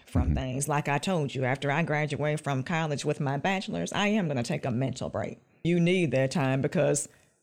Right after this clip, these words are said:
Speaker 1: burnout is real.
Speaker 2: Yeah, for sure.
Speaker 1: And I learned not to let burnout take me.
Speaker 2: Mm-hmm.
Speaker 1: I'll take it. So that's why you meditate, do yoga.
Speaker 2: Mm-hmm.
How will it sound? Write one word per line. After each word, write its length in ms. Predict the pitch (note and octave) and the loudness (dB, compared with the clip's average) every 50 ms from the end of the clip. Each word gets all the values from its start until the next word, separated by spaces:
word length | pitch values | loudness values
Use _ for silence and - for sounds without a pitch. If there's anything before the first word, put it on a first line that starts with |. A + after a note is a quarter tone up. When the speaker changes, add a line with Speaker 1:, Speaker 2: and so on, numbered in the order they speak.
| _ - - | _ -8 -4
Speaker 1:
burnout 520 | A2 - D#3+ B3 D#4 F3 D3+ C#3+ C#3+ C3 | -2 0 2 2 2 2 2 2 2 2
is 120 | C#3 C#3 C#3 | 0 0 2
real. 380 | D3 G3 D#3+ B2 - - - - - _ - | 2 2 2 0 -2 -6 -8 -10 -14 _ 0
Speaker 2:
Yeah, 160 | - E2 G2+ G2+ - - - _ _ _ - | 2 2 4 2 0 -2 -14 _ _ _ -6
for 100 | - D#2 | -2 0
sure. 180 | - F#2+ G2+ G2 - - - - - _ _ _ - | 2 2 2 0 -2 -8 -20 -20 -20 _ _ _ -4
Speaker 1:
And 160 | - C#3+ C#3 | 0 0 2
I 120 | D3 F3 G3+ | 2 2 2
learned 420 | G#3+ F#3 F#3 F#3 F3+ F3+ F3 E3 | 2 2 2 2 2 2 2 2
not 160 | E3+ E3 E3 | 2 2 2
to 80 | - D3+ | 0 2
let 320 | D3+ D#3+ D#3+ D#3 C#3+ C3+ | 2 4 4 2 2 2
burnout 460 | B2 D3+ E3 D#3 D3 D3 C#3+ C3 C3 - | 2 2 2 2 2 2 0 0 0 0
take 260 | - G#3+ C#3 C#3 - | 0 0 2 2 0
me. 480 | C3 C#3 D#3+ D3 A2+ - - - - - _ _ _ | 0 0 0 0 0 -2 -6 -14 -20 -20 _ _ _
Speaker 2:
Mm-hmm. 240 | - F#2+ D2 C2+ D2+ C#2+ - - - | 2 4 4 4 4 2 0 -2 -2
Speaker 1:
I'll 260 | C#3 C#3+ C#3 B2+ A#2 | 0 2 2 2 0
take 340 | A#2+ - F3+ C3+ A2+ - - | 0 0 0 0 -2 -2 -2
it. 340 | - E3 D3 - - - - _ _ - - | 0 0 0 0 -2 -6 -16 _ _ -20 -18
So 160 | - - - C3+ | -8 -4 -2 0
that's 280 | B2 C#3 C#3+ D3 - | 2 2 2 2 2
why 140 | C#3+ C#3 C3 | 0 2 2
you 400 | C3 B2 C#3 C#3+ B2+ A#2 B2+ C3+ B2+ - - - - _ - | 2 2 2 2 2 0 0 -2 -4 -8 -16 -20 -16 _ -4
meditate, 720 | A#2+ A#2+ C3 D3 D3 D#3 D3 - - D#3 D#3+ F#3+ A3+ - - _ _ _ _ - - | -2 0 0 2 2 0 0 0 0 0 0 0 -4 -6 -10 _ _ _ _ -6 -4
do 220 | D3 D3 D3 C#3 C3+ | -2 0 0 2 2
yoga. 560 | B2+ C#3+ D3 D3+ E3 E3 E3 E3 E3 E3+ F3 - _ _ _ _ - | 2 4 4 4 4 2 2 0 0 -2 -4 -8 _ _ _ _ 0
Speaker 2:
Mm-hmm. 160 | F2 C2 E2+ | 2 2 2